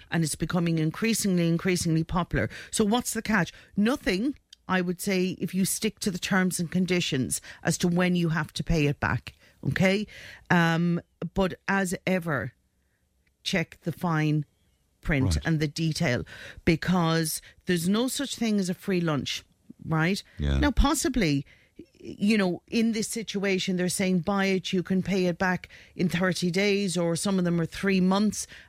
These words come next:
Speaker 1: and there's no interest. So that's fantastic, as long as you can do it, if you can't.
Speaker 2: Mm.
Speaker 1: Then all of a sudden you could be heading into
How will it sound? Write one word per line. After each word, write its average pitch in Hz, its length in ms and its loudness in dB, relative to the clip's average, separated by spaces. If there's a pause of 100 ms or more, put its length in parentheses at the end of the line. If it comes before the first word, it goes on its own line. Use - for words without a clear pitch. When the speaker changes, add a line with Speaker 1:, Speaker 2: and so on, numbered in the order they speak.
Speaker 1:
and 175 180 2
there's 170 160 2
no 202 260 2
interest. 185 520 -2 (180)
So - 160 -4
that's 285 120 -4
fantastic, 240 800 -2
as 185 140 0
long 202 180 2
as 180 120 0
you 180 100 0
can 180 160 0
do 180 220 0
it, 151 80 -4 (320)
if 262 300 -2
you 190 120 0
can't. 185 540 0 (260)
Speaker 2:
Mm. 82 280 4
Speaker 1:
Then 98 240 4
all 233 280 0
of 240 60 -4
a 240 60 -4
sudden 214 300 -2
you 202 120 2
could 202 160 -2
be 202 120 0
heading 196 300 2
into 185 400 0